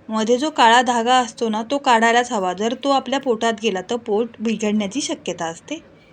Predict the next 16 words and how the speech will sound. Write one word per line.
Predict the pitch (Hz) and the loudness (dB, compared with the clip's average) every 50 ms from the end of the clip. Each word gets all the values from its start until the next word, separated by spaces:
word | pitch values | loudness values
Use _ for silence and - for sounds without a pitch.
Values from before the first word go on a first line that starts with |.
| - | -12
हे | - 196 | -10 -8
बघा, | 190 180 170 180 | -6 -6 -6 -4
वरचं | 185 190 190 190 - - 247 | -2 -2 -2 -4 -4 -8 -8
कव्हर | 240 - 220 202 202 208 208 | -6 -4 -2 -2 -2 -2 -2
आपण | 202 180 - 196 214 220 | -4 -6 -6 -8 -8 -6
सगळं | 226 202 185 190 214 | -6 -6 -6 -6 -4
काढून | 214 233 185 170 165 170 175 | -4 -4 -4 -4 -6 -10 -12
घेतलेलं | 175 185 175 - 170 165 165 170 | -14 -14 -14 -14 -12 -12 -10 -12
आहे | 165 170 220 339 - _ _ _ _ _ _ _ _ - - - | -12 -12 -14 -14 -16 _ _ _ _ _ _ _ _ -20 -20 -14
आणि | - 196 196 | -10 -10 -8
शेपटीकडचा | 220 - - 190 - - 196 180 185 180 180 - 208 | -8 -6 -8 -8 -8 -10 -10 -10 -10 -10 -8 -8 -8
भागसुद्धा | 196 208 196 185 - - - 175 190 240 | -6 -6 -8 -8 -10 -12 -12 -10 -10 -8
काढून | 240 - 226 185 175 165 165 | -6 -6 -6 -6 -6 -8 -12
घ्यायचा | 165 165 160 151 - - 160 | -12 -14 -16 -16 -14 -12 -12
आहे. | 156 - 269 370 - _ _ _ _ _ _ _ - _ - - - - - - - - - - - - - - - 175 175 180 175 - _ _ _ _ _ _ _ - - - - - 165 165 165 - 160 160 160 160 160 160 - 180 185 - - - _ - - _ - - - - _ - - - - - | -12 -12 -16 -18 -20 _ _ _ _ _ _ _ -20 _ -20 -20 -20 -20 -20 -20 -20 -20 -20 -20 -20 -20 -20 -20 -20 -20 -20 -20 -20 -20 _ _ _ _ _ _ _ -20 -20 -20 -20 -20 -20 -20 -20 -20 -20 -20 -20 -20 -20 -20 -20 -20 -20 -20 -20 -20 _ -20 -20 _ -20 -20 -20 -20 _ -20 -20 -20 -20 -20
हां, | - - 165 | -20 -20 -20